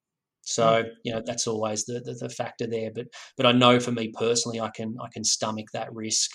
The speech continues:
Speaker 1: Um, and I have stomached that risk. I mean, you know, March, March for me personally was a fifty percent drawdown. Um, you know, so
Speaker 2: Yeah, wow.
Speaker 1: yeah, and, and, and you've just, and, and, and to be honest,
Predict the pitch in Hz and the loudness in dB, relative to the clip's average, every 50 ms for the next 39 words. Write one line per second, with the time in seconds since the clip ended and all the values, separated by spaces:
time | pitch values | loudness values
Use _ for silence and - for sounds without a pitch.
0 | - - _ - 117 117 113 113 117 139 135 139 143 139 120 113 131 151 - - | -12 -18 _ -14 -14 -12 -12 -12 -10 -4 -2 0 0 0 0 0 0 0 0 0
1 | 156 131 123 117 - - 117 110 - 120 110 104 - - - - 120 117 120 113 | 0 0 0 -2 -4 -6 -6 -6 -6 -8 -10 -6 -4 -4 -4 -4 -6 -8 -8 -8
2 | 110 110 110 - _ - - - - - - _ _ - - 110 107 110 113 113 | -8 -10 -12 -14 _ -20 -20 -20 -20 -20 -20 _ _ -10 -6 -4 -2 -2 0 2
3 | 117 120 123 131 - - - - - - _ - 120 117 117 131 - - - 123 | 2 2 2 2 0 -2 -4 -4 -6 -10 _ -2 0 0 0 0 -2 -4 -4 -2
4 | 117 113 113 113 - 120 123 - - - 113 110 110 110 117 113 - 127 123 120 | -2 -2 -4 -2 0 0 2 2 0 0 -2 -4 -4 -4 -4 -4 -2 -4 -4 -4
5 | 123 123 123 113 - 120 117 120 - 113 123 147 - 113 110 113 - _ _ _ | -6 -4 -4 -2 -2 -2 -4 -4 -4 -2 0 0 0 -2 -6 -10 -12 _ _ _
6 | - 120 110 113 110 107 107 107 107 107 110 110 110 - - - - - - - | -10 -8 -6 -4 -4 -2 -2 -2 -2 -4 -4 -6 -8 -12 -18 -20 -18 -18 -18 -18
7 | - - - - - 131 127 120 120 139 - - 135 127 123 123 123 123 135 135 | -18 -18 -12 0 4 6 6 6 6 4 4 4 6 6 8 6 6 4 2 0
8 | 110 - - _ _ - 143 165 165 135 117 110 113 110 123 - - 143 131 131 | -4 -8 -14 _ _ 2 6 6 8 8 6 4 2 -4 -6 -2 -2 -2 0 0
9 | - 131 123 127 - 131 123 123 123 131 - - _ _ 131 123 123 - - - | 0 0 0 0 0 0 2 2 2 2 0 -6 _ _ -6 -6 -6 -4 -2 0
10 | 135 131 131 - - - - - _ _ - - - - - _ - 156 156 160 | 2 4 2 2 0 -4 -14 -20 _ _ -20 -18 -18 -18 -16 _ -6 -6 -4 -2
11 | 170 165 175 175 185 180 180 180 185 185 175 175 165 160 160 - _ - - 131 | -2 0 0 0 0 0 -2 -2 -2 -2 -2 -2 -2 -4 -8 -2 _ 0 2 4
12 | 139 143 147 147 127 123 127 131 - - - | 4 4 6 4 4 4 4 4 2 2 0